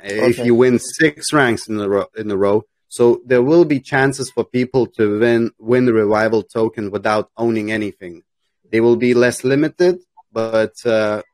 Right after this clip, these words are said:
Speaker 1: you know, still they c-, can play, enjoy with guy, when, with, with, you know, with other people and, uh, win some revival.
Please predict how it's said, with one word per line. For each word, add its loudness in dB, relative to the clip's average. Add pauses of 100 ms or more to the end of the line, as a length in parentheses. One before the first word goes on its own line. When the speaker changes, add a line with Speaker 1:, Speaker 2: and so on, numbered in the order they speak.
(160)
Speaker 1:
you -4
know, -8
still 0 (560)
they -4
c-, -12 (180)
can -4
play, 0
enjoy 0
with -6
guy, -2
when, -10
with, -4
with, -4
you -2
know, -4
with -4
other -2
people 0
and, -4
uh, 0
win -2
some -10
revival. -2